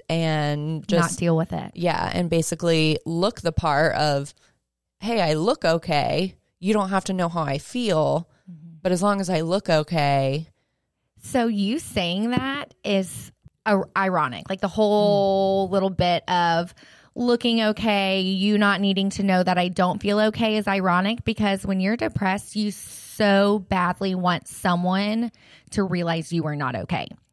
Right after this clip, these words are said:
Speaker 2: It's, um, it's like a sick cycle. And I
Speaker 1: Mm.
Speaker 2: don't, I don't know, 'cause if you don't tell anyone you're not okay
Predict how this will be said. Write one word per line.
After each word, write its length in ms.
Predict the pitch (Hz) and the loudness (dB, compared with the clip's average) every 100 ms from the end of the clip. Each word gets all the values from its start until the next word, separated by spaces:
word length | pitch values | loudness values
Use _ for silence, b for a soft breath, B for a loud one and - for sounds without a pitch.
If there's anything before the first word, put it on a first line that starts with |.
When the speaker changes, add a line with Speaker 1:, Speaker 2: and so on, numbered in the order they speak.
| b b b b | b b b b
Speaker 2:
It's, 220 | 196 - | -4 0
um, 480 | 220 196 165 151 - - | 2 2 2 -2 -6 -4
it's 160 | 208 233 | -2 -2
like 100 | 240 | -4
a 60 | |
sick 260 | - 240 - | -2 -4 -4
cycle. 560 | - - 135 - - _ - | -6 -6 -6 -14 -16 _ -8
And 100 | 190 | 0
I 80 | 190 | 0
Speaker 1:
Mm. 40 | |
Speaker 2:
don't, 120 | - - | 0 -2
I 60 | 214 | 0
don't 380 | 214 214 214 | 2 0 0
know, 760 | 220 208 196 190 196 196 190 190 _ - | 2 4 4 4 4 2 0 -6 _ -12
'cause 240 | 233 214 _ | -12 -12 _
if 160 | 233 220 | -4 -2
you 80 | 247 | -2
don't 160 | 392 | -2
tell 160 | 240 254 | 0 0
anyone 300 | 277 247 220 | 2 2 2
you're 100 | 208 | 2
not 160 | 202 202 | 0 0
okay 480 | 208 208 202 196 | -2 -4 -4 -6